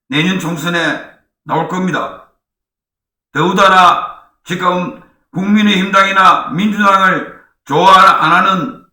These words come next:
지지 안 하는 국민들이 지금 사십 프로나 된다는 겁니다.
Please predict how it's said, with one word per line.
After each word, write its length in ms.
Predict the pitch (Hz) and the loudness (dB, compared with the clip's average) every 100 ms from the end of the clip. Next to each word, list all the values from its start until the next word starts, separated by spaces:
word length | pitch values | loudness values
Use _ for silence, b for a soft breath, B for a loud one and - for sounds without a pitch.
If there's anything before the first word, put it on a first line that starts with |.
| _ | _
지지 240 | 185 196 | -6 0
안 160 | 180 165 | 2 2
하는 500 | 190 185 127 - _ _ _ _ | 2 0 -4 -10 _ _ _ _
국민들이 960 | 175 196 202 190 185 160 - - _ _ _ _ | -6 -4 -2 0 0 0 -4 -12 _ _ _ _
지금 280 | - 165 156 | -12 -8 -8
사십 340 | - 156 214 | -6 -4 -4
프로나 320 | 208 196 160 | -4 -4 -4
된다는 380 | 147 143 127 110 | -4 -6 -8 -10
겁니다. 440 | 107 - - - | -14 -16 -18 -20